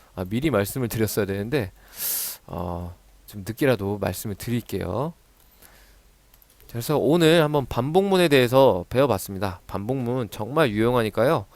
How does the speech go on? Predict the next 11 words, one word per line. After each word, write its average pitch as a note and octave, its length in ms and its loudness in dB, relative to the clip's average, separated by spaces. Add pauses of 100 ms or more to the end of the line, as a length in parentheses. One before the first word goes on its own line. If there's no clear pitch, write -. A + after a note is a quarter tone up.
(580)
어, G#2+ 140 -4
지난 D3+ 280 0
시간에 D3 280 2
배운 A#2+ 340 0
조건문과 C3 600 0
반복문 G#2+ 580 -8 (300)
꼭 - 220 2
반복하셔서, A#2+ 1040 -4 (260)
어, - 100 -16
반복해서 A2 600 -6
복습하셔서 D3+ 760 2